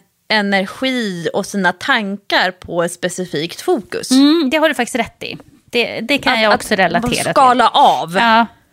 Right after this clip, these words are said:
Speaker 2: Och att man gör, när man, i och för sig, när man fokuserar på någonting helt annat så kan man ju ibland, eh, eh,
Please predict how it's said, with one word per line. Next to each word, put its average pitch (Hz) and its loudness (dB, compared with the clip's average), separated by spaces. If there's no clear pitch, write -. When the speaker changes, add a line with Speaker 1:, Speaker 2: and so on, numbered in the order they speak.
Speaker 2:
Och - 2
att 226 0
man 247 2
gör, 233 6
när 240 2
man, 233 0
i 254 0
och - -8
för 269 -2
sig, 208 0
när 233 2
man 240 2
fokuserar 240 -2
på 226 -6
någonting 214 -4
helt 196 -2
annat 226 2
så - -10
kan 202 -4
man 190 -4
ju 190 -4
ibland, 170 -2
eh, 170 2
eh, 170 0